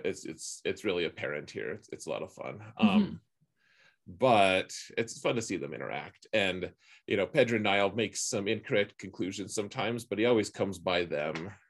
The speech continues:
Speaker 1: you know, like, with, with, like, there's good reasoning behind it. It's just, it's, it's very interesting. I, I
Speaker 2: Mm-hmm.
Speaker 1: don't know. I like their interaction. So,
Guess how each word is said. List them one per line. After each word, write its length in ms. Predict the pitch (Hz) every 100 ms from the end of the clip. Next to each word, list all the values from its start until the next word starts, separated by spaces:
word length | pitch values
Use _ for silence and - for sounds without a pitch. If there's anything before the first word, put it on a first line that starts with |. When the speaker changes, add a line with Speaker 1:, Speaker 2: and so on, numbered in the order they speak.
| _
Speaker 1:
you 100 | -
know, 140 | 67 64
like, 200 | 80 -
with, 220 | 92 92 _ _ - - _
with, 160 | 113 107
like, 160 | 104 -
there's 160 | 101
good 180 | - 95
reasoning 460 | 104 104 113 110 110
behind 340 | 117 113 117
it. 220 | 131 135
It's 180 | - 90
just, 460 | - 85 - - - - _ _
it's, 500 | - - - _ - _ - _
it's 80 | -
very 240 | 117 98
interesting. 520 | 87 87 87 - 73 104 - _ -
I, 60 |
I 20 | 98
Speaker 2:
Mm-hmm. 100 | -
Speaker 1:
don't 100 | -
know. 60 |
I 80 | 80
like 200 | 95 113
their 120 | -
interaction. 540 | 64 60 55 - - -
So, 480 | - 131 98 90